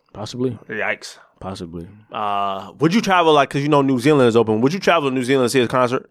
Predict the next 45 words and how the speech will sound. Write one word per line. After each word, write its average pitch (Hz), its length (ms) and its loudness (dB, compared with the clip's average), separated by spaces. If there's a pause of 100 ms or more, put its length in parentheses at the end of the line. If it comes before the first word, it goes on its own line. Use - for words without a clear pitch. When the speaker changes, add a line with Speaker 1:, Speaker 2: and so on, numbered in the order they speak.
(120)
Speaker 1:
In 170 80 -2
New 165 140 6
Zealand 165 420 2
in 226 100 2
particular, 196 380 2
I'm 170 60 -4
not 160 100 2
sure 156 100 0
New 139 180 0
Zealand 135 240 2
in 127 60 2
particular, 107 320 2
but 110 180 0
I 139 100 2
would 165 200 4
travel 147 340 0
international 135 680 -2
for 101 180 0
a 90 40 -4
show, 117 260 0
though. 117 80 0
Speaker 2:
Oh, 117 80 4
okay. 104 240 -4 (380)
Speaker 1:
I'm 156 100 2
not 156 100 2
sure 151 120 2
about, 131 180 0
about 120 80 -4
Speaker 2:
Like 127 120 2
Speaker 1:
New 131 60 -2
Speaker 2:
what, 127 100 2
like 117 100 2
Speaker 1:
Zealand. 151 120 -2
Speaker 2:
London 151 300 2
or 135 60 2
something? 120 400 -4
Speaker 1:
Yeah, 104 260 -2
some, 104 320 -4
uh, 104 80 -12 (120)
yeah. 107 200 -4 (160)
Speaker 2:
Yeah. 95 220 -4
Speaker 1:
And 113 120 -6
anywhere, 110 260 -6
anywhere, 110 260 -2
really. 104 260 -8